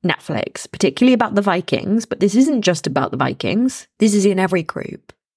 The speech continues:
But in these Vikings series that I watch, one thing that is really clear is that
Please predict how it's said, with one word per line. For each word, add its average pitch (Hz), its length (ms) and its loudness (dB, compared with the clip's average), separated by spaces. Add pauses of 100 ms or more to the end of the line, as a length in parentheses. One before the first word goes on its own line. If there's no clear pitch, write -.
(300)
But - 340 -14
in 233 180 2
these 208 180 2
Vikings 175 920 0 (160)
series 165 540 -2
that - 280 -2 (220)
I 185 140 0
watch, - 560 -4 (640)
one 208 300 2
thing 202 240 2
that 190 120 0
is 160 140 -2
really 151 220 0
clear 156 480 -4 (120)
is 165 200 -2
that - 340 -2